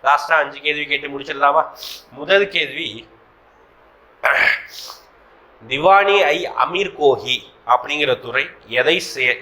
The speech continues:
எதை சேர்ந்தது, எது தொடர்பானது, என்ன துறை அப்படின்னு சொல்லிட்டு கமெண்ட் பண்ணுங்க. இரண்டாவது கொஸ்டின்,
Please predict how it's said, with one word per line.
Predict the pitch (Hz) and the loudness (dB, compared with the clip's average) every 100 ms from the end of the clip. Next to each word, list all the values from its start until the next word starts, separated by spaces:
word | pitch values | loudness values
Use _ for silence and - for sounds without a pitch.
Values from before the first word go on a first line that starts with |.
| 117 | -2
எதை | 139 | -2
சேர்ந்தது, | 156 - 110 101 92 | -2 -4 -8 -8 -16
எது | 104 135 | -16 -8
தொடர்பானது, | 131 117 110 101 92 95 | 0 0 2 2 0 -8
என்ன | 95 139 151 | -4 0 0
துறை | 113 110 - _ _ _ | -2 -8 -10 _ _ _
அப்படின்னு | 107 107 120 | -6 -4 -8
சொல்லிட்டு | 101 92 - 107 | -14 -18 -6 -4
கமெண்ட் | 98 98 | -4 -6
பண்ணுங்க. | 98 90 110 - - - - - - - _ _ _ _ _ - _ - 104 | -10 -6 -4 -4 -6 -14 -12 -12 -16 -20 _ _ _ _ _ -20 _ -12 0
இரண்டாவது | 110 127 143 139 127 | 2 4 6 6 4
கொஸ்டின், | 107 107 - 131 - 104 | -4 -12 -12 -10 -12 -18